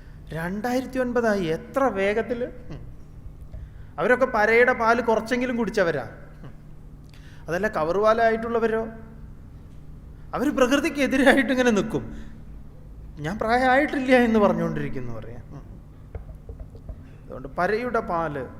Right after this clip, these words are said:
നുകർന്ന ഭാഗ്യവാന്മാർക്ക് ഒരു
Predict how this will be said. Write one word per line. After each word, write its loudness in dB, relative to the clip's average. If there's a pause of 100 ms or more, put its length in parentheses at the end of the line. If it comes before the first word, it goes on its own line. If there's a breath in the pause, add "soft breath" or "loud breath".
(140)
നുകർന്ന -4
ഭാഗ്യവാന്മാർക്ക് -4 (1500 loud breath)
ഒരു 0